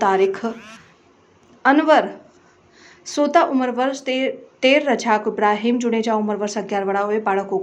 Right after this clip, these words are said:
ગુમ થઈ ગયા અને વીસમી ઓગસ્ટ બે હજાર ચોવીસના રોજ તેમની લાશો મળેલ હતી. બંને પરિવારના માતા પિતા રોજ કમાવી ખાનાર હોય, તેમના પરિવાર પર મોટી આફત આવી પડી, જેથી મુખ્યમંત્રી રાહત ફંડમાંથી તાત્કાલિક ધોરણે વધુમાં વધુ સહાય આપવામાં આવે તથા ભૂમાફિયા ઉપર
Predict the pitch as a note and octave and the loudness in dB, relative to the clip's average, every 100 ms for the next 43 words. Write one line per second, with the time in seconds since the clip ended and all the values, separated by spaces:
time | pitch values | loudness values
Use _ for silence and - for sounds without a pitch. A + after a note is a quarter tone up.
0 | F#3+ G3+ G#3+ A#3 A#3 B3 C4+ - - - | -4 -4 -4 -4 -2 -2 -4 -12 -20 -20
1 | - - A3 A3 C4 D4 D#4 F4 D#4+ D4 | -18 -2 0 4 4 4 4 4 4 2
2 | C#4 C4 C4 B3 A#3+ A#3 A3+ A#3 A#3 G#3+ | 2 2 0 -4 -4 -2 0 -2 -2 -2
3 | G#3 G3 G3 A3 A3 G#3 G#3+ G#3 A3+ A3 | 0 0 0 -2 -2 0 -2 -4 -4 -2
4 | F#3+ F#3+ F#3+ F#3+ F#3+ G3 G3+ F3+ F#3+ F#3+ | -2 -2 -2 2 2 2 0 0 0 -2
5 | F#3+ F#3+ G3 F#3 F#3 G3 F#3 F#3+ F#3+ G3+ | 0 0 0 -4 -6 -6 -4 -4 -4 -4
6 | F#3+ G3+ A3 A#3 A#3 G3 G3 F#3+ F3 F3+ | -4 -4 -2 -2 -2 -4 -4 -4 -2 0
7 | F3 - C#3+ - - - - - C#4 F4 | 0 0 -2 -2 -14 -20 -8 2 4 6
8 | D4+ A3+ G#3 F#3 E3+ E3+ F3+ D3+ - - | 4 2 -2 -6 -8 -8 -10 -10 -14 -20
9 | - - - B3 C4+ F4+ E4+ C#4+ D4 C#4 | -20 -18 0 2 4 2 0 -4 -4 -4
10 | D#4 C#4+ C4 B3 - - B3+ B3+ B3 B3+ | 0 2 2 -2 -6 -2 2 2 2 2
11 | A3+ - A3 A3 A3 G#3+ G#3+ A3+ A3 G#3 | 2 2 2 2 0 0 2 0 0 -2
12 | G#3 G3+ F#3+ G#3+ G#3+ G#3 G3+ G3+ G#3 G3 | -2 -2 -2 -2 0 0 0 -2 0 2
13 | G3+ A3 G#3+ G3 G3 G3 G3 F3+ F#3 G3+ | 4 4 2 -2 -2 -2 -2 -2 0 -2
14 | F#3+ G#3 | 0 0